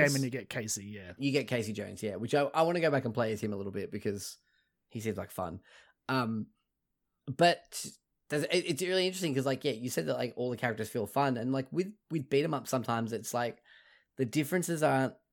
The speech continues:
Speaker 2: always well defined, whereas this one has, like, each character has stats. Like,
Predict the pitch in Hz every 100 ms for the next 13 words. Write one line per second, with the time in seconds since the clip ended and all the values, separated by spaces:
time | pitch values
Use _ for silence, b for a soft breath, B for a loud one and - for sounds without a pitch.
0 | _ _ _ _ 123 127 139 139 143 143
1 | - - - _ _ _ _ _ - 113
2 | 120 120 113 107 107 110 165 226 131 131
3 | 131 180 185 151 147 131 - - 117 120
4 | 107 - _ _ _ _ _ _ _ _
5 | _ _ _ _ _ - 175 185 196 147
6 | 123 - 127 - - 117 104